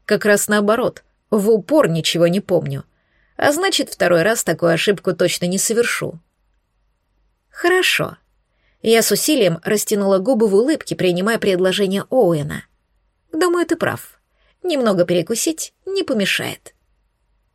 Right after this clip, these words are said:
Светлые глаза моего супруга полыхнули торжествующим пламенем, но он торопливо склонил голову,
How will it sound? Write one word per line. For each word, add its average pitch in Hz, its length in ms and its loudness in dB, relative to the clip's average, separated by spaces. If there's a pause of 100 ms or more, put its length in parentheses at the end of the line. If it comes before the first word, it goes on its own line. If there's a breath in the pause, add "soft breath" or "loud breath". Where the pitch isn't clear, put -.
(460)
Светлые 226 640 2
глаза 202 340 2
моего 180 240 0
супруга 214 480 0
полыхнули 202 500 0
торжествующим 202 840 -2
пламенем, 240 640 -6 (520 loud breath)
но 214 160 2
он 208 80 2
торопливо 190 400 2
склонил 180 420 0
голову, 185 540 0